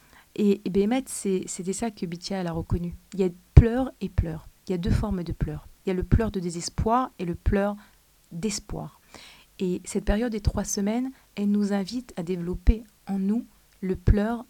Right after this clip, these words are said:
d'espoir. On va accomplir ces mitzvot qui sont liés aux trois semaines, qui viennent quelque part nous limiter dans les expressions de joie,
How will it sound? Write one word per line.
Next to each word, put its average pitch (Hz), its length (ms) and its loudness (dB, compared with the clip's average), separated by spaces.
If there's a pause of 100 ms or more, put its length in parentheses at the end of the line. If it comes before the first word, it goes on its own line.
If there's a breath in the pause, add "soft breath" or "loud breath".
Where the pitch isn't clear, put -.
(100)
d'espoir. 170 760 -2 (680 loud breath)
On 190 80 -6
va 185 100 0
accomplir 220 500 0 (220)
ces 233 380 -4 (360)
mitzvot 190 420 -4 (100)
qui - 100 -12
sont 196 220 -6
liés 220 420 -2 (300)
aux 202 60 -10
trois - 220 2
semaines, 202 460 -2
qui 208 120 -12
viennent 202 260 -4
quelque 196 260 -8
part 208 280 -4
nous 214 260 0 (200)
limiter 208 720 -2
dans 208 100 -4
les 180 180 -4
expressions - 540 -6
de 185 180 0
joie, 165 320 -4